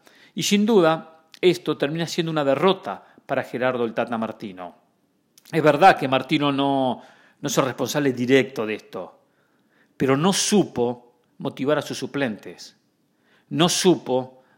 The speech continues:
llevarle el mensaje claro a estos jugadores para que estos jugadores sientan que aunque no jugaban en un amistoso o en un interescuadras,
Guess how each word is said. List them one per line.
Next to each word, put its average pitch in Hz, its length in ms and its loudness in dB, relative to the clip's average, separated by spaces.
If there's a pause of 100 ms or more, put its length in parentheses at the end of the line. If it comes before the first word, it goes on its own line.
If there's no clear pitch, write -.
llevarle 139 360 2
el 156 80 0
mensaje 135 480 -6
claro 135 480 -2 (140)
a 135 100 0
estos 147 220 -6
jugadores 131 720 -2 (500)
para 151 260 2
que 214 80 0
estos 196 200 0
jugadores 151 760 0 (480)
sientan 151 640 -2
que 165 180 0
aunque 151 360 2
no 220 160 2
jugaban 185 340 2
en 151 140 -2
un 175 160 -2
amistoso 151 720 4
o 135 120 -4
en 160 60 0
un 185 80 0
interescuadras, 147 960 4